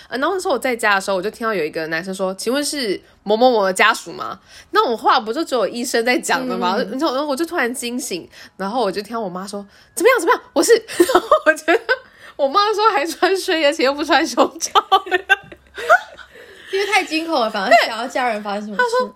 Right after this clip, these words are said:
Speaker 1: ：“怎么，怎么，怎么？”她说：“哦，他醉倒在楼下。” <laughs> 然后我妈说：“怎么会？”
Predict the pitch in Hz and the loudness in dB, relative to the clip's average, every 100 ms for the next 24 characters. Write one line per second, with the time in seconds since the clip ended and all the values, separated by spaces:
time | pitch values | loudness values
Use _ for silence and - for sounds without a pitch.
0 | _ - 453 415 359 349 277 247 285 294 | _ 0 2 2 0 2 2 2 0 -2
1 | _ _ _ 180 170 - 330 359 277 202 | _ _ _ -8 -8 -4 -4 -2 -2 2
2 | 262 220 240 427 - - 539 - - - | 2 4 6 6 4 4 4 4 2 4
3 | - - - - _ _ _ _ _ - | 0 0 -14 -18 _ _ _ _ _ -18
4 | - 605 571 587 554 554 554 _ _ _ | 0 0 0 -2 -2 -6 -8 _ _ _
5 | _ _ _ - - 466 - | _ _ _ -4 0 4 4